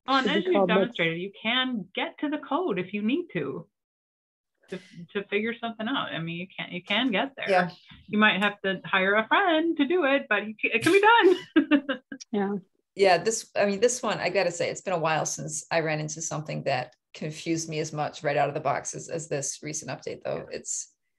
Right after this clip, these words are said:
Speaker 3: um, it's not obvious from just,
Speaker 2: I
Speaker 3: usually
Speaker 2: would
Speaker 3: you just
Speaker 2: hate
Speaker 3: click
Speaker 2: to
Speaker 3: around
Speaker 2: train
Speaker 3: and
Speaker 2: a
Speaker 3: find things.
Speaker 2: client on
Speaker 3: Yeah.
Speaker 2: this right now.
Speaker 1: I actually did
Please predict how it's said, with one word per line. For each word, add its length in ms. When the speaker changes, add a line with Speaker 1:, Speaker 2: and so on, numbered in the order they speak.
Speaker 3:
um, 360
it's 200
not 200
obvious 680
from 180
just, 240
Speaker 2:
I 80
Speaker 3:
usually 120
Speaker 2:
would 120
Speaker 3:
you 60
just 140
Speaker 2:
hate 80
Speaker 3:
click 120
Speaker 2:
to 60
Speaker 3:
around 160
Speaker 2:
train 160
Speaker 3:
and 80
Speaker 2:
a 40
Speaker 3:
find 120
things. 220
Speaker 2:
client 220
on 160
Speaker 3:
Yeah. 60
Speaker 2:
this 300
right 180
now. 380
Speaker 1:
I 80
actually 420
did 140